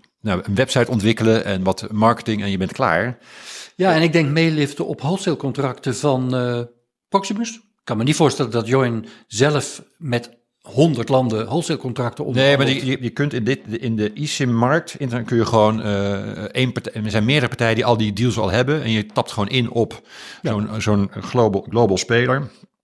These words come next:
Speaker 1: En dan kan, en dan ben je los. Eh,
Speaker 2: Ja, en, eh, op zich, ik, vanuit mijn perspectief, ik zou zeggen, het is een van de weinige, eh, eh,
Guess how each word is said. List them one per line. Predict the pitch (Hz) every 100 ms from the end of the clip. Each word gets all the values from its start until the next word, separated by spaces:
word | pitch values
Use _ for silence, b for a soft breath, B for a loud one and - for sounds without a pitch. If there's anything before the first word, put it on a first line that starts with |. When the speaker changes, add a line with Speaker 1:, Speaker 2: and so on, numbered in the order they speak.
| _ _ - B
Speaker 1:
En | 104
dan | 104
kan, | 113
en | 117
dan | 113
ben | 101
je | 95
los. | 113 - - _ -
Eh, | 107 104 101 233
Speaker 2:
Ja, | 226 170
en, | 170 160
eh, | 139
op | - -
zich, | 175 -
ik, | 127 123 -
vanuit | - 135 131
mijn | 180 180
perspectief, | 120 139 131 147
ik | 135
zou | - 110
zeggen, | 123 135
het | 135
is | 139 135
een | 147 160
van | 135 127
de | 131 131 123
weinige, | 151 196 139 123 120 120 127
eh, | 135 123 120 120 110
eh, | - - _ _ 110